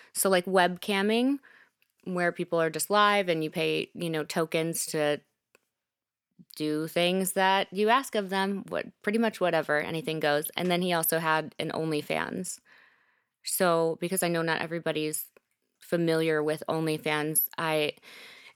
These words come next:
it's a subscription site where basically you pay to have access to exclusive content. So I don't know because I can't see 'cause it's under a paywall, but, like,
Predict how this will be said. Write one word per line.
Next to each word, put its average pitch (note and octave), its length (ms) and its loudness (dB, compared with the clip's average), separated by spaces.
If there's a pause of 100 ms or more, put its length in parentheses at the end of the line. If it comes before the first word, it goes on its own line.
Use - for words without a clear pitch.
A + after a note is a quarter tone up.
(520)
it's A3 200 4
a A#3+ 60 6
subscription F#3 800 0
site E3 380 2 (560)
where F3 200 2
basically E3+ 640 -2
you D#3 220 -4
pay D#3 600 2 (100)
to E3+ 200 -4
have D#3 340 -2
access D3+ 580 0
to - 220 -4
exclusive D#3+ 640 -2
content. - 640 -4 (840)
So D3+ 720 0 (1300)
I E3+ 140 2
don't E3+ 220 0
know E3 200 2
because E3+ 260 -2
I D#3+ 80 0
can't - 280 -2
see D#3+ 260 -2
'cause - 160 -12
it's D#3 140 -2
under D3+ 240 0
a D#3+ 80 0
paywall, D3+ 600 0
but, D#3+ 180 2
like, C#3+ 300 0